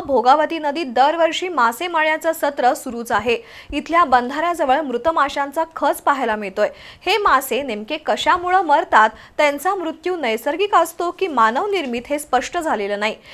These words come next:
ही घटना घडल्यावर प्रदूषण नियंत्रण मंडळाकडून पाण्याचे नमुने घेण्याचं काम केलं जातं, पण माशांच्या मृत्यूचं नेमकं कारण तेही सांगू शकत नाहीत. त्यामुळं भोगावती नदीपात्रात मृत माशांचा खच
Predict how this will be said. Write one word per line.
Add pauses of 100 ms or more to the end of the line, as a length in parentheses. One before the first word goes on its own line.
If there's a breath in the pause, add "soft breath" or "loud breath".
(180 loud breath)
ही
घटना
घडल्यावर
प्रदूषण
नियंत्रण
मंडळाकडून
पाण्याचे
नमुने
घेण्याचं
काम
केलं
जातं, (340 loud breath)
पण
माशांच्या
मृत्यूचं
नेमकं
कारण (120)
तेही
सांगू
शकत
नाहीत. (340 loud breath)
त्यामुळं
भोगावती
नदीपात्रात
मृत
माशांचा (120)
खच